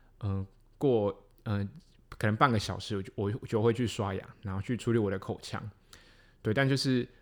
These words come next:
我可能稍稍不注意，就比别人容易蛀牙这样子。那包含到现在，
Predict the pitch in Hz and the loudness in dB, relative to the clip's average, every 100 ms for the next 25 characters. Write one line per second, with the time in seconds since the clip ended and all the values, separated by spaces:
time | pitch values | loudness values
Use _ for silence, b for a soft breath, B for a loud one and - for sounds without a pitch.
0 | b - 120 123 104 120 143 - 175 180 | b -2 0 2 2 2 2 4 6 6
1 | - 123 - 165 143 151 101 135 120 107 | 6 0 2 4 4 4 2 4 2 2
2 | - 104 98 - 107 107 104 107 113 156 | -2 -4 -2 0 2 2 2 0 0 0
3 | 101 - - - 95 101 101 - - - | -2 -2 -10 -8 -6 -6 -10 -12 -20 -20
4 | - - _ - - - 131 113 - 147 | -20 -20 _ -20 -14 -2 0 2 6 6
5 | 139 104 120 120 117 - 151 107 - 123 | 6 2 4 4 4 4 4 4 2 2
6 | 101 | 2